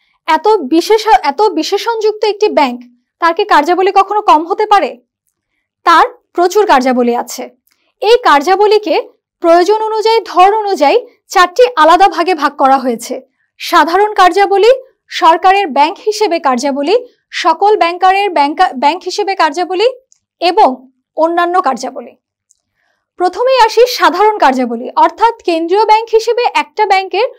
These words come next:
প্রথমেই কি কি কাজ করতে হয়? নোট ও মুদ্রা প্রচলন। আমাদের দেশ বলো, আমাদের দেশ বলি, অন্য দেশ বলি,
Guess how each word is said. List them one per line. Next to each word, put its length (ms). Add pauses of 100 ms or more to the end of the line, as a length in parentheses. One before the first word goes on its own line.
(240)
প্রথমেই 520 (240)
কি 160
কি 140
কাজ 300
করতে 280
হয়? 280 (720)
নোট 400 (160)
ও 140
মুদ্রা 400
প্রচলন। 520 (420)
আমাদের 440
দেশ 340
বলো, 360
আমাদের 380
দেশ 280
বলি, 240
অন্য 340
দেশ 320
বলি, 220